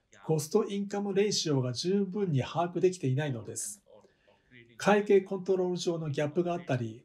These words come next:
各経費カテゴリー中にリスクプロフィールを多めに見込んだりすると、営業効率が失われてしまいます。この場合も、手作業プロセスや自動化プロセスを見直し、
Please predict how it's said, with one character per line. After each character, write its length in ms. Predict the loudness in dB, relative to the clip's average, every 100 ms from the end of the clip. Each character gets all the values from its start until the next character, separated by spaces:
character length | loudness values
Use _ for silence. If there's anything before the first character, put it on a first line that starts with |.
| _ -20 _ _
各 300 | -8 -8 -8
経 160 | 4 6
費 180 | 6
カ 140 | 0 2
テ 80 | 2
ゴ 120 | 2
リ 100 | 0
ー 40 |
中 240 | -2 -2 0
に 220 | 0 -2 _ _ -2
リ 120 | -2
ス 120 | 0
ク 180 | 0 2
プ 100 | 2
ロ 80 | 0
フ 60 |
ィ 140 | -2 0
ー 60 |
ル 100 | 0
を 200 | 0 0
多 60 | 0
め 100 | 0
に 80 | -4
見 160 | -6
込 120 | -4
ん 40 | 0
だ 100 | 2
り 80 | 2
す 140 | -2
る 120 | -6
と、 320 | -4 -6 -6 -10 _ _ _
営 220 | 0 2
業 240 | 2 0 0
効 160 | 0
率 240 | 0 0 -2
が 60 |
失 220 | -4 -4 -4
わ 80 |
れ 100 | -4
て 80 | -2
し 140 | -4 -2
ま 120 | -4
い 40 |
ま 120 | -4
す。 260 | -4 -8 -12 _ _ _ _ _ _ -20 _ _ _ _ _ _ -20 _
こ 100 | 4
の 100 | 4
場 180 | 6 4
合 100 | 2
も、 340 | 0 -2 -4 -10 -8
手 120 | -4
作 180 | 0 0
業 180 | 0 -2
プ 100 | -2
ロ 100 | -2
セ 140 | -2
ス 160 | -4 -4
や 100 | -4
自 180 | -4 -2
動 160 | -2
化 120 | 0 -4
プ 120 | -6
ロ 80 | -6
セ 120 | -6
ス 140 | -6
を 40 | -6
見 100 | -2
直 180 | -2
し、 440 | -2 -2 -2 -4